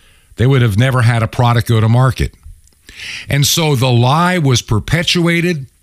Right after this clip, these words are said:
for companies to make billions of dollars. And now we have another problem that we talked about on this program, where some people were talking about massive die-offs, you know, within months,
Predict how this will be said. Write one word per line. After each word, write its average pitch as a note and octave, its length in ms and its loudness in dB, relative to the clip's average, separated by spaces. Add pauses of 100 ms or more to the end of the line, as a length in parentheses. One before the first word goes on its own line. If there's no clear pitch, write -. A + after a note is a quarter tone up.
(1080)
for - 240 -4
companies D#3+ 640 -2
to - 140 0
make G#2+ 400 0
billions D#3 600 2
of G#2+ 180 -2
dollars. G2 480 0
And A#2 100 4
now F3 240 2
we A3+ 180 0
have D#3 200 0
another D#3 420 2
problem A#2+ 680 0 (1900)
that A#2 160 0
we E3 160 0
talked E3 340 0
about C3+ 280 0
on B2+ 140 4
this A#2+ 180 2
program, C3+ 580 -2 (100)
where C3 200 0
some G3+ 320 -2
people D3 320 0
were A2+ 120 2
talking A2+ 380 -2
about F#2+ 300 -2
massive A2 680 -2
die-offs, A#2 680 0
you A2+ 80 2
know, G#2 160 2
within G#2+ 320 2
months, G#2+ 460 0